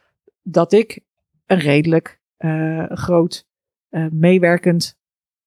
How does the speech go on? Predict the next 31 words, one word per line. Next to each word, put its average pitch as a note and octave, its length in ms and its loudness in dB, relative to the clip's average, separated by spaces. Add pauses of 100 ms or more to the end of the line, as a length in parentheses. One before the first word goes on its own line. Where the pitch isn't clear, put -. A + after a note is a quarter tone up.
sociaal F#3+ 680 0
netwerk E3+ 520 2
heb F3+ 380 2 (280)
<laughs> - 320 -20
in C#4+ 160 6
de F#3 80 2
vorm F3 400 0 (380)
van, D3 380 -2 (400)
ehm, C#3 340 -6
mijn C#3+ 280 -2
vriend, G#3 480 0 (160)
de D3+ 180 -8
papa, A#3 460 0 (920)
maar G3+ 240 2
ook G3 140 2
mijn D#3 160 2
zus, - 600 0
die E3+ 340 -4
het - 260 -6 (120)
tanteschap G3 760 2
omarmt F#3 680 -2
en D#3 140 -2
daar D#3 160 0
heel F3+ 260 4
veel F#3+ 200 2
in F3 140 0
doet. G#3 280 0 (380)
En, E3+ 260 2
eh, D#3 220 -4
mijn D3+ 260 2
moeder, G3 500 4